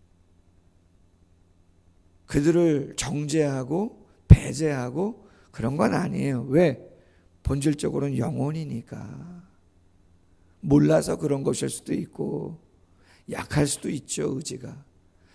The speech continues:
그러나 그렇죠. 하나님 안에서 품고 바르게 인도해야 되는 것이지,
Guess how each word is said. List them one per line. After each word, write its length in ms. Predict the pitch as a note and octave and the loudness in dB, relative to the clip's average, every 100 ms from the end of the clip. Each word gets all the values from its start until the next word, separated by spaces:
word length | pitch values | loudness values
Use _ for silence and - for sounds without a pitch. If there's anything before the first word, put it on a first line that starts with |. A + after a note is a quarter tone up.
| _ | _
그러나 580 | - C#3+ C#3+ G3+ A4+ - - - _ _ _ | 0 2 6 6 4 -2 -18 -20 _ _ _
그렇죠. 380 | - B2+ A2 D3+ | -4 -2 0 -4
하나님 520 | - - B2 F#3+ F#3 | -4 -8 -6 -4 -4
안에서 500 | C3+ C#3 A#2+ E3 D3+ - - - | -4 -6 -6 -4 -6 -8 -20 -18
품고 800 | - A3+ G#3+ - E3+ F3 B2 - - - | -10 -10 -4 0 2 2 -2 -12 -20 -14
바르게 500 | - B2+ D3 D#3+ A3 | -10 -4 0 6 6
인도해야 600 | F3 D3 D3+ D#3 C#3+ C#3+ | 6 0 -2 0 2 0
되는 280 | C#3+ C3 C3 | -2 -6 -6
것이지, 720 | D#3+ B2+ D3 F#3 A3 D3 C3 | -8 -8 -8 -2 2 2 0